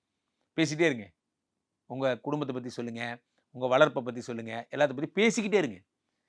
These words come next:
So, அப்போ கீழே போயிட்டு இருக்க இந்த ரெண்டு நம்பரை கூப்பிடுங்க. ஐ பி சி கஸ்டமர் கேர் எக்ஸிக்யூட்டிவ்ஸ் உங்களுடைய அழைப்பிற்காக காத்திருக்கிறார்கள். We are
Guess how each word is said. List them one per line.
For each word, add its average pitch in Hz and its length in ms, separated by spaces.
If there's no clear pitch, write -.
So, 180 180
அப்போ 170 200
கீழே 208 320
போயிட்டு 175 160
இருக்க 147 200
இந்த 151 160
ரெண்டு 139 220
நம்பரை 143 300
கூப்பிடுங்க. 123 560
ஐ 165 180
பி 185 100
சி 160 160
கஸ்டமர் 160 400
கேர் 135 260
எக்ஸிக்யூட்டிவ்ஸ் 143 520
உங்களுடைய 139 400
அழைப்பிற்காக 165 600
காத்திருக்கிறார்கள். 131 720
We 139 40
are 160 380